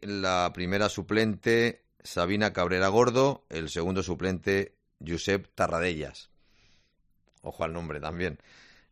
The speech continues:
Eh, así que Cristina Vilamatencio, ganadora del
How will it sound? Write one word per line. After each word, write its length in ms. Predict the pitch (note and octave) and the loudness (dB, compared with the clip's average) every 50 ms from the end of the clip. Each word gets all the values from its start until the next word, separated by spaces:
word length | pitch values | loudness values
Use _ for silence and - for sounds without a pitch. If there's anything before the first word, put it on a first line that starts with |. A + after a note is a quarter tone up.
| _ _ _ | _ _ _
Eh, 240 | - F2 E2 D#2+ D2+ | -14 -12 -10 -8 -8
así 280 | D#2 D#2+ - - F#2+ - | -8 -6 -6 -8 -8 -2
que 220 | - G#2 G2+ F#2 | 0 2 2 2
Cristina 440 | - F#2+ F#2 - - G#2 G#2+ G#2+ G2+ | 0 -2 -4 -2 -2 0 2 2 2
Vilamatencio, 800 | F#2+ G2+ G2 G2 F#2 F#2 F2+ F2+ - A2+ A2+ G#2+ - B2 B2 A#2+ | 2 2 2 2 2 2 0 0 0 -2 -2 0 0 2 2 2
ganadora 460 | G#2 G2 F2+ F2 F2 F#2+ G2+ G#2 G2 | 2 2 2 2 2 4 4 4 4
del 960 | F#2 F#2 F2+ F2 E2+ E2 E2 D#2+ D#2+ D#2 D#2 D#2 D#2 D#2 D#2+ D#2 D#2 D#2+ D#2+ | 4 2 0 0 -2 -4 -6 -6 -6 -6 -8 -8 -10 -10 -12 -12 -14 -16 -18